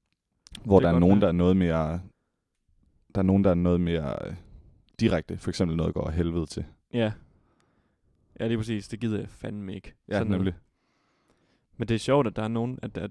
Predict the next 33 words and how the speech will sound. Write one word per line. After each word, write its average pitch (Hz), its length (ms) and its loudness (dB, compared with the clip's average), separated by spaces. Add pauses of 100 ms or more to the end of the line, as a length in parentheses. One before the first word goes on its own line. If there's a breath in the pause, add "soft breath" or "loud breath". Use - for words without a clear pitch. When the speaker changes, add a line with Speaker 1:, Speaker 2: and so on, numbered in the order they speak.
(120)
Speaker 2:
at - 240 -10
bandeordene 117 440 -6
har 113 120 -6
den 107 140 -8
her 107 220 -8 (920)
religiøse, 117 440 0
øh, - 640 -2
undertone 117 420 0
tit. - 220 -8 (200)
Speaker 1:
Ja. 113 140 6 (500)
Speaker 2:
Øhm, 104 440 -2 (2250)
men 120 160 2
også 123 280 0
det 131 80 -2
her 131 140 -2
med, 101 360 -4 (560)
det 117 80 -4
er 110 40 -4
skide 127 580 -4
irriterende, 107 460 -6
det 110 160 -6
er 107 40 -6
noget 107 200 -8
rigtig 120 300 -10 (520)
lort. 113 560 0 (120)
Speaker 1:
Ja. 98 120 4 (120)
Speaker 2:
Gider, 123 280 -4 (140)
det 120 100 -4
er 110 80 -6
noget 107 200 -6
pis, - 360 -10
det 110 120 -8
her. 113 180 -6